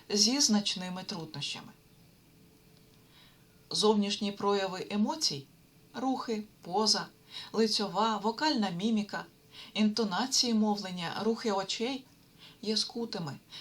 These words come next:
невиразними, недиференційованими – що зумовлено низькими кількісними та якісними показниками сприймання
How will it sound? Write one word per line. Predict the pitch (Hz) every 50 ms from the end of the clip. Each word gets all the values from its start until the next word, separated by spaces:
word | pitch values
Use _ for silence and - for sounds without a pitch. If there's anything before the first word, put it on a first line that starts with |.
| - -
невиразними, | - 214 226 208 226 226 220 220 233 226 202 - 180 180 165 156 147 147 - - _ _ - - - -
недиференційованими – | 185 196 - 233 220 - 240 233 233 226 220 - 247 226 247 269 262 226 220 196 180 170 156 151 - - - - - - -
що | - - - 233 226
зумовлено | 208 214 220 208 196 214 247 311 311 285 269 269 254 254 233 226 - -
низькими | - 202 208 214 214 214 - - - 226 254 285 269 269 262 233
кількісними | 214 - - - 240 254 285 285 277 - 208 208 - - 202 180 170 156 - - - -
та | - 208 202
якісними | 202 196 214 233 277 294 294 - 262 - - 220 226 226 220 220 208 -
показниками | - 202 202 - 196 196 190 180 190 202 - 220 233 247 226 226 214 - - - -
сприймання | - - - - 226 220 214 202 190 180 175 185 240 269 269 240 208 147